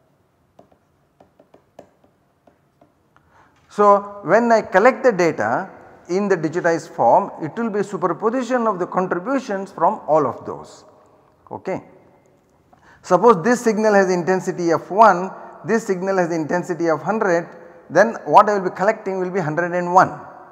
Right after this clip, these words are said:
If this is five and this is two hundred, what I will be collecting will be two hundred five. Okay? So, that is what I will be representing in my, in my F I D.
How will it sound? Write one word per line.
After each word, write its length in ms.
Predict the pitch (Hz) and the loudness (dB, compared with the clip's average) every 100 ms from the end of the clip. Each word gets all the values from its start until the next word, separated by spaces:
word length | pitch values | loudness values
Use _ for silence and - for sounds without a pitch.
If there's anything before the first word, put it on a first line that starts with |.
| - - _ _ - | -20 -20 _ _ -6
If 180 | 185 | -2
this 180 | 180 185 | 0 0
is 140 | 180 175 | -2 0
five 320 | 180 214 226 | 6 8 6
and 180 | 214 175 | 2 -2
this 200 | 170 160 | -4 -6
is 120 | 151 | -6
two 160 | 214 | 2
hundred, 300 | 208 208 233 | 2 4 2
what 240 | 202 175 180 | 4 4 4
I 60 | |
will 60 | 180 | 0
be 120 | 180 | 0
collecting 340 | 170 175 190 180 | 0 0 -2 -6
will 120 | 170 | -4
be 100 | 185 | -4
two 160 | 180 | -2
hundred 300 | 170 165 175 | -2 -2 -6
five. 240 | - 233 104 - - - - - _ _ | 0 0 0 -10 -20 -20 -20 -20 _ _
Okay? 300 | 123 120 208 | -10 -8 -10
So, 120 | 190 156 | -6 0
that 200 | 185 214 | 0 2
is 80 | |
what 160 | 208 196 | 2 2
I 80 | 190 | 2
will 60 | |
be 140 | 175 170 | -2 -2
representing 640 | 170 196 190 190 175 180 | -2 -4 -4 -4 -4 -8
in 140 | 170 151 | -6 -6
my, 280 | 165 233 233 - 131 | -4 -6 -10 -16 -8
in 100 | 147 | -4
my 140 | 190 | -2
F 200 | 117 - | -4 -6
I 140 | 95 | -8
D. 80 | 85 | -8